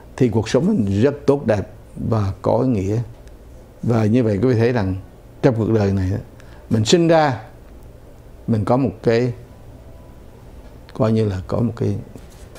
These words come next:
sứ mệnh này hơi, hơi lo, nhưng mình có một mục đích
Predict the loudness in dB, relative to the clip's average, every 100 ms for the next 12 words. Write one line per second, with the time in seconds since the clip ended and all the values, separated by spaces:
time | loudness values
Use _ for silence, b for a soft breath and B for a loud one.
0 | -6 2 2 2 0 2 2 2 0 0
1 | 0 -2 0 2 2 0 -4 B B B
2 | 2 2 0 0 4 4 2 0 0 0
3 | 2